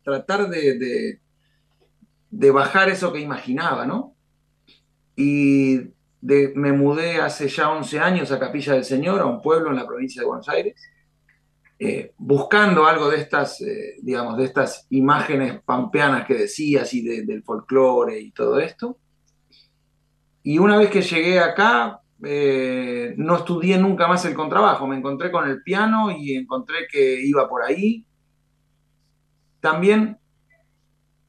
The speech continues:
en un momento, concretamente, necesité animarme a perder todo lo que había conseguido para asegurarme de que lo que estaba buscando era genuino.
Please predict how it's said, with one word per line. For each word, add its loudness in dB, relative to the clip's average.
en -6
un 2
momento, 0
concretamente, -2
necesité 0
animarme 2
a 0
perder 2
todo -2
lo 0
que 0
había -2
conseguido -2
para -4
asegurarme 2
de 2
que -4
lo -2
que -20
estaba 0
buscando -2
era -2
genuino. -8